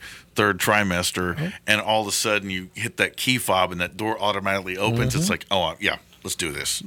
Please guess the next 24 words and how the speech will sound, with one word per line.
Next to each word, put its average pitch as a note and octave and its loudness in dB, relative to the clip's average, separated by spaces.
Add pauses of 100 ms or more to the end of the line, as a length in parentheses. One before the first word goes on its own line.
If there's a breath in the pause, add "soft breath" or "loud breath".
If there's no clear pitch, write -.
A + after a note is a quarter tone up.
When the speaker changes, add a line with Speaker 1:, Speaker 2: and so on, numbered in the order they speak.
(160)
Speaker 2:
Yep. C3 0 (120)
Speaker 1:
Yes, A#2 -2
a G2+ -4
van. F#2+ 2 (320 loud breath)
And, G2+ 0
uh, G#2+ -4
she, E3+ 0 (220 loud breath)
she - 0
was, E3 2
she - 0
goes, - -4
"I, D3 -4
I D#3+ -4
don't D#3 0
like G#2+ -2
vans." - -4 (180)
Speaker 2:
Yep. A#2+ -2
Speaker 1:
But, F2 0 (560 loud breath)
uh, D2+ -2 (260)
a - -6
crew G#2+ 0
complement G2 0
of E2 -4
seven A2 0